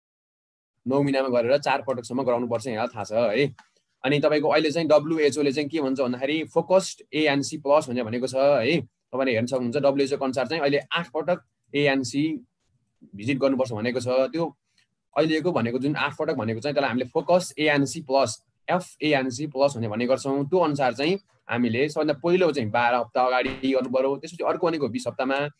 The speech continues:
त्यसपछि छब्बिस हप्तामा, त्यसपछि तिस हप्तामा, त्यसपछि चौतिस हप्तामा, त्यसपछि छत्तिस हप्तामा, त्यसपछिको अडतिस हप्ता र अन्तिम भनेको चाहिँ चालिस हप्तामा गर्नुपर्छ र ज-, जम्मा जम्मी हामीले आठ पटक गराउनुपर्छ भन्छ, त्यसलाई हामीले फोकस एएनसी plus भन्छौँ। तर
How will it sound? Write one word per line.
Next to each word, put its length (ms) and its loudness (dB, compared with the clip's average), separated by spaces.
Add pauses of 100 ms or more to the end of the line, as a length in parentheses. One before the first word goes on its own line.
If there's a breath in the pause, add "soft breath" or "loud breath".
(280)
त्यसपछि 360 0
छब्बिस 300 -6
हप्तामा, 360 0
त्यसपछि 440 -4
तिस 220 -12
हप्तामा, 340 -2
त्यसपछि 400 -4
चौतिस 300 -4
हप्तामा, 360 -2 (460)
त्यसपछि 400 0
छत्तिस 340 -8
हप्तामा, 420 -4 (400)
त्यसपछिको 520 0
अडतिस 360 0
हप्ता 140 -6
र 80 0
अन्तिम 360 2
भनेको 180 0
चाहिँ 180 -4
चालिस 320 0
हप्तामा 280 -2
गर्नुपर्छ 400 0
र 220 0
ज-, 380 -14
जम्मा 160 0
जम्मी 200 0
हामीले 280 0 (460)
आठ 240 -4
पटक 340 0 (320)
गराउनुपर्छ 500 0
भन्छ, 140 -4
त्यसलाई 180 -4
हामीले 160 -2
फोकस 500 0
एएनसी 440 -2
plus 260 -4
भन्छौँ। 440 0 (880)
तर 320 2